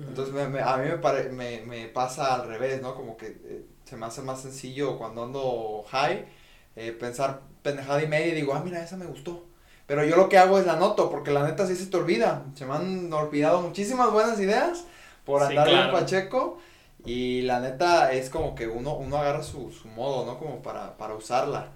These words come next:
Speaker 2: Sí, es que, o sea, cada quien funciona diferente, la puede manejar de diferentes, este, formas, pero, pues, no significa que uno esté mal de la otra. A mí me
Speaker 1: Claro.
Speaker 2: funciona así y yo n-, creo
Speaker 1: Ujú.
Speaker 2: que nunca lo voy a cambiar,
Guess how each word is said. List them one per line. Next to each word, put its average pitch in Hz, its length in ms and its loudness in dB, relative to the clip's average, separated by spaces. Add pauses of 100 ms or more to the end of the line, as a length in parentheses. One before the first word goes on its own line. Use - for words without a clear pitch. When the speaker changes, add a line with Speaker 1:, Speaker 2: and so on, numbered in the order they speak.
Speaker 2:
Sí, 139 300 -4
es 123 320 -10
que, 120 480 -8 (240)
o - 40 -20
sea, - 320 -14
cada - 240 -10
quien 208 380 -4
funciona 180 480 -4
diferente, 170 840 -2
la 135 200 -4
puede 151 180 -6
manejar 135 480 -8
de 147 300 -4
diferentes, 123 720 -10 (640)
este, 123 320 -12
formas, 185 480 -2
pero, 139 240 -2
pues, - 340 -18
no 123 320 -12
significa 139 460 -8
que 123 140 -6
uno 127 200 -6
esté 131 220 -8
mal 120 240 -10
de 120 80 -10
la 113 120 -10
otra. 120 320 -12 (440)
A 120 60 -14
mí 127 60 -4
me 143 60 0
Speaker 1:
Claro. 165 140 0
Speaker 2:
funciona 160 340 2
así 175 220 0
y 147 720 -4 (200)
yo 127 300 -10
n-, 143 320 -6 (380)
creo 135 140 -6
Speaker 1:
Ujú. 139 80 -8
Speaker 2:
que 156 120 2
nunca 156 320 -2
lo 151 140 0
voy 131 100 -2
a 139 100 -6
cambiar, 120 360 -14